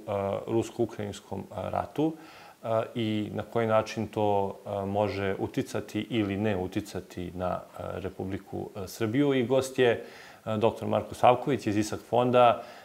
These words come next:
E, toplo vam preporučujem da poslušate celu, e, celu seriju, odnosno ceo razgovor, jer, e, je Marko na samom kraju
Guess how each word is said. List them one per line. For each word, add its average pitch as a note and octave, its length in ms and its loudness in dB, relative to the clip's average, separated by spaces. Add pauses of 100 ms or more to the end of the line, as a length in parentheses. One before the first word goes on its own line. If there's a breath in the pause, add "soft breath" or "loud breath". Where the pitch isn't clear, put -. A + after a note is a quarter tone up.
(100)
E, G2+ 300 0 (340)
toplo C#3+ 280 8
vam A#2+ 100 6
preporučujem A2+ 840 2
da G#2+ 340 6
poslušate G#2 800 -2 (100)
celu, A#2+ 540 6
e, G#2 960 0
celu A#2 280 4
seriju, A2 380 2
odnosno G#2 280 -2
ceo A2 260 4
razgovor, G#2 480 4
jer, G2 320 0
e, G2+ 240 2 (600 loud breath)
je G2+ 160 -2
Marko G#2+ 440 4
na G#2 80 0
samom A2 420 2
kraju G#2 600 6